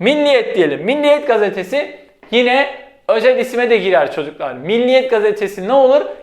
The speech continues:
Kendine özeldir. Milliyet gazetesi. Tamam mı? Kuyucaklı Yusuf derken yine nedir çocuklar? Bakın,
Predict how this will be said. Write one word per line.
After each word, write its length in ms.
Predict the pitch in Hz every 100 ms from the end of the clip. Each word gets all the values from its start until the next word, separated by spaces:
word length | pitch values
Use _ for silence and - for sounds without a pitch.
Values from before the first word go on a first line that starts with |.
| -
Kendine 420 | - 190 196 226
özeldir. 520 | 185 160 151 131 123
Milliyet 680 | 123 156 190 196 202 214 214
gazetesi. 560 | 147 139 131 135 - -
Tamam 380 | 247 311 302 170
mı? 160 | 127 - - _
Kuyucaklı 540 | 262 311 277 277 240 254
Yusuf 280 | 254 226
derken 540 | 233 214 220 233 277 - - _
yine 300 | 254 285 262
nedir 300 | 269 233 247
çocuklar? 420 | 233 208 220 208
Bakın, 440 | 202 202 233 277